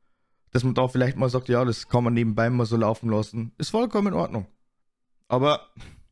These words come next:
sonst hast du nichts mehr. Ich, meinst du, ich schau mir das Frühstücksfernsehen an von Sat eins?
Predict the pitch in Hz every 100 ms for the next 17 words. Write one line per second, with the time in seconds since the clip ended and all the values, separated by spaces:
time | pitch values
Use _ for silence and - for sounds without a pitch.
0 | _ _ _ _ _ _ _ 185 180 262
1 | - 143 110 - 90 - _ _ - 156
2 | - 175 180 - 185 165 - - 180 180
3 | 165 - 277 - - 110 107 95 101 107
4 | 95 92 87 90